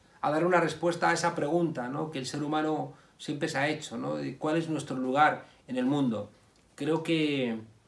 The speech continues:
ir al encuentro de Claxo implica atreverte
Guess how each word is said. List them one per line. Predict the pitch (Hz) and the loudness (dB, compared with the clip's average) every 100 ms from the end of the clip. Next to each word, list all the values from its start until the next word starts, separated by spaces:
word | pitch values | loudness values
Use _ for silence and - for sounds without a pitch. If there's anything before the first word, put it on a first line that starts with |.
| _ _ _ 156 | _ _ _ -4
ir | |
al | 160 | 0
encuentro | 165 160 170 160 147 | 2 4 2 2 -4
de | 139 135 | -4 -2
Claxo | 170 160 - - 156 160 - _ _ _ _ | 0 0 0 -6 -8 -10 -18 _ _ _ _
implica | 147 135 151 156 170 156 - | -8 -6 -6 0 2 2 0
atreverte | 135 139 143 175 - 123 107 | -4 -2 2 2 2 -8 -10